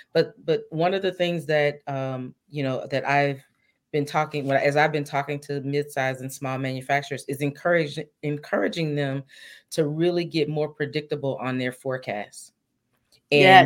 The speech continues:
Speaker 1: And
Speaker 2: that, that's
Speaker 1: revisit their, revisit their, you know, the products that really drive revenue. Because if you're gonna tie up your cash, you gotta be focused on the, something that's going to, to get you an immediate return.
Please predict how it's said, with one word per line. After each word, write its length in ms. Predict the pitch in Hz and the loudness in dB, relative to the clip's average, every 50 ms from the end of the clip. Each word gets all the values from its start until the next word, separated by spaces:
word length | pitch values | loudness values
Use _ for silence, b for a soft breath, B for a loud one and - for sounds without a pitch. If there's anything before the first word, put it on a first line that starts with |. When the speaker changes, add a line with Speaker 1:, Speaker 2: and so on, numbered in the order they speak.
| 127 123 | 8 8
Speaker 1:
And 180 | 190 226 208 180 | 8 8 8 8
Speaker 2:
that, 180 | 190 214 226 - | 4 2 6 6
that's 240 | 254 254 240 208 | 6 6 6 4
Speaker 1:
revisit 260 | 214 214 208 190 190 - _ | 2 2 0 -2 -4 0 _
their, 400 | 175 175 170 170 165 143 - - _ _ 143 | 4 4 4 4 2 -2 -6 -12 _ _ -8
revisit 800 | 156 160 185 226 254 262 202 214 214 226 220 220 214 208 180 | -4 0 2 2 2 2 6 6 6 6 6 2 0 0 2
their, 420 | 175 180 175 175 175 175 170 156 143 | 2 4 4 4 4 4 4 2 0
you 120 | 151 156 151 | -2 -2 0
know, 100 | 147 147 | 0 0
the 80 | 143 | 0
products 520 | 135 - - - 175 180 185 175 165 160 165 | -2 -6 -2 2 4 4 6 4 2 2 0
that 160 | 165 160 139 | 0 0 2
really 400 | 139 139 147 160 175 180 170 175 | 0 -2 -2 -2 -2 -2 -2 -2
drive 440 | 165 165 165 151 147 147 147 139 139 | -2 2 2 4 4 4 2 2 4
revenue. 580 | 151 180 202 233 202 156 135 131 123 123 123 131 b b b b b | 4 4 4 4 0 -2 -2 -2 -4 -6 -8 -10 b b b b b
Because 220 | _ - 156 151 156 | _ -4 -4 -2 -2
if 80 | 156 | -2
you're 120 | 143 156 160 | -2 -2 2
gonna 220 | 185 196 202 202 | 2 2 2 0
tie 320 | 202 - 208 - - 190 180 | -2 -2 0 0 2 2 0
up 100 | 180 - | 0 -2
your 120 | 170 170 | -4 -4
cash, 560 | - - 226 226 190 160 147 143 143 - - b b b b b | -2 0 2 2 2 2 2 0 -4 -6 -12 b b b b b
you 140 | _ 143 147 | _ -10 -2
gotta 320 | 123 170 175 185 185 190 185 | 4 6 6 6 6 2 -2
be 100 | 180 170 | -6 -8
focused 420 | - - 170 170 170 165 165 - | -4 -2 -2 -2 -2 -4 -6 -6
on 140 | 151 151 147 | -4 -4 -2
the, 80 | 147 | -4
something 420 | 147 - - 175 165 165 165 160 151 | -6 -6 -6 -6 -4 -4 -4 -4 0
that's 280 | 147 143 135 135 - | 0 0 0 0 -4
going 240 | 147 139 143 139 135 135 - | -6 -6 -4 -4 -4 -6 -8
to, 240 | 135 127 123 123 123 - _ - _ _ - | -6 -6 -6 -6 -8 -10 _ -20 _ _ -10
to 80 | 156 143 | -8 -6
get 240 | 139 147 147 - | -4 -6 -6 -4
you 100 | 151 143 | -4 -2
an 60 | 131 131 | -2 0
immediate 480 | 127 135 143 151 165 170 160 147 127 123 | 0 0 0 0 0 -2 -2 -2 -2 -2
return. 600 | 139 139 - - 147 139 139 127 117 113 113 | -4 -6 -6 -6 -6 -4 -4 -6 -6 -10 -12